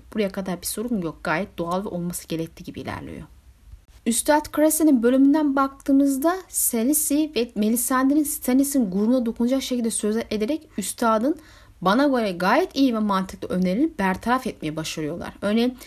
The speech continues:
Stannis, Robb ve Renly ile uzlaşmaya yanaşmıyor. Tamam. Ama Lady Lysa Arryn ile nişanlan-, anlaşmaması için bir sorun da gözükmüyor. Hani bu kadın bir şeyini çalmadı neticede. Crescent, e, kızı Shirin ve Robert Arryn'in evlenmesini,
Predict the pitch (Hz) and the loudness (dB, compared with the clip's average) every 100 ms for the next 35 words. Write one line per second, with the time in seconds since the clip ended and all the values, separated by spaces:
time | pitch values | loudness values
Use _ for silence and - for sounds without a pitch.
0 | - - - - 247 277 277 247 247 240 | -20 -16 -6 0 2 2 2 -2 0 0
1 | 233 240 247 226 208 220 226 - 262 196 | 0 2 0 0 0 0 0 0 -2 0
2 | 180 240 320 220 180 254 - - - - | 0 0 0 -2 -2 -4 -8 -20 -12 0
3 | 208 170 - - - _ - - - - | 0 0 -6 -14 -20 _ -14 -14 -14 -8
4 | - 247 233 262 262 220 226 262 269 262 | 0 2 4 2 0 2 4 2 2 -2
5 | 247 277 262 247 240 - 240 247 247 240 | 2 2 2 2 0 0 0 2 0 -2
6 | - - - 214 233 233 - 240 233 247 | -8 -14 -2 0 2 0 0 -2 -2 -2
7 | 254 233 247 269 254 175 190 269 - 180 | -2 -2 -2 2 2 0 -2 -4 -4 -6
8 | 233 - - - 214 247 262 254 294 254 | -6 -12 -18 -4 -4 0 0 2 2 0
9 | - - 294 277 - 220 262 226 175 170 | -2 2 2 2 0 0 2 2 -2 -4
10 | 180 175 175 277 - - - - - 247 | -4 -4 -4 -6 -8 -20 -20 -14 -2 2
11 | 302 - 320 330 - - - 196 190 233 | 2 2 2 0 -4 -20 -10 -8 -2 0
12 | 262 - - 269 294 294 247 226 247 277 | 0 -2 0 2 4 4 2 0 -2 -2
13 | - 269 254 285 - 208 208 226 233 226 | 0 2 2 0 -2 -2 0 2 2 0
14 | - 233 | 0 -2